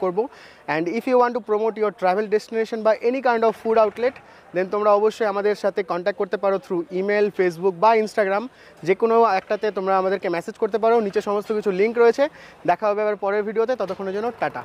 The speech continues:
So ভাত খাওয়া তো আমাদের done, এবার নিয়ে এসেছি হচ্ছে রুটি, আর রুটির সাথে যেগুলো special সেগুলো তো তোমাদেরকে দেখিয়ে দিলাম, দামও বলে দিলাম। এবার ফার্স্টে আমি স্টার্ট করবো হচ্ছে, আহ, ভাবছি, আহ,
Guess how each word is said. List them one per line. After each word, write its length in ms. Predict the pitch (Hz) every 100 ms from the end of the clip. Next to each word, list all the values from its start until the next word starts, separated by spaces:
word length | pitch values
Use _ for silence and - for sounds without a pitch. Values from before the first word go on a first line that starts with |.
| -
So 60 | 180
ভাত 220 | 156 175
খাওয়া 140 | - 190
তো 60 |
আমাদের 240 | 185 180 180
done, 180 | 180 196
এবার 180 | 180
নিয়ে 160 | 180 180
এসেছি 160 | 185 202
হচ্ছে 200 | 185 196
রুটি, 360 | 170 170 208 208
আর 80 |
রুটির 240 | 165 160 185
সাথে 160 | 185 185
যেগুলো 240 | 180 190
special 360 | 190 190 180 214
সেগুলো 240 | 208 175
তো 100 | 180
তোমাদেরকে 360 | 180 180 175 175
দেখিয়ে 260 | 175 175 185
দিলাম, 140 | 208 196
দামও 260 | 160 190 214
বলে 180 | 196 190
দিলাম। 160 | 180 214 - - - -
এবার 200 | 160 185 185
ফার্স্টে 320 | 208 208 -
আমি 160 | 220 226
স্টার্ট 320 | - 185 185 -
করবো 240 | 214 214
হচ্ছে, 340 | 214 208 - 226 214 214 208
আহ, 280 | 208 196 196 180
ভাবছি, 420 | 190 - 220 214
আহ, 640 | 202 - - - 165 160